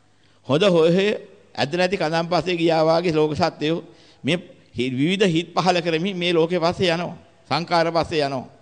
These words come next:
කෙහෙල් කඳක් පතුරු ගාලා හරයක් හම්බෙන්නේ නැතුව වගේ මේ කිසිම සංකාරයක හරයක් නැහැ.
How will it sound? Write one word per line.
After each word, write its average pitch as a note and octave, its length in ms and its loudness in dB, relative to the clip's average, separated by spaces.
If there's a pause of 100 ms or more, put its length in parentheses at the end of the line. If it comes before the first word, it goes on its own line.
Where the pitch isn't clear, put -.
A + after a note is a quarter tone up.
(1400)
කෙහෙල් E3+ 220 2
කඳක් G3 280 0
පතුරු D#3+ 300 -2
ගාලා F3+ 240 2
හරයක් F3 360 2
හම්බෙන්නේ F3 360 -2
නැතුව E3 220 -2
වගේ D#3+ 160 2
මේ D#3+ 100 -6
කිසිම D#3 280 -8
සංකාරයක D#3+ 580 0
හරයක් E3 480 0
නැහැ. E3 280 -6